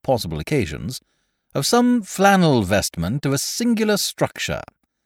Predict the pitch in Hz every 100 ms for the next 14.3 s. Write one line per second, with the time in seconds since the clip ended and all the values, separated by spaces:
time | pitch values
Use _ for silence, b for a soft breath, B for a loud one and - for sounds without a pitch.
0 | _ _ _ _ 196 233 - 123 127 170
1 | 160 226 190 180 156 117 196 208 - 87
2 | 90 127 165 185 170 160 139 95 101 127
3 | 67 - - _ _ _ _ _ - 127
4 | - 208 147 - - - - _ _ _
5 | _ - 80 120 113 - - 151 95 69
6 | 50 - - - _ - 85 - 123 82
7 | 92 139 - 95 98 156 160 123 104 71
8 | - - _ _ _ _ _ _ _ _
9 | _ _ 180 175 196 262 233 160 127 127
10 | - 139 120 95 85 82 135 143 117 117
11 | 117 110 113 123 110 90 80 87 120 143
12 | 101 - 60 55 156 - _ _ _ -
13 | 80 85 139 120 98 90 90 156 135 76
14 | 64 107 127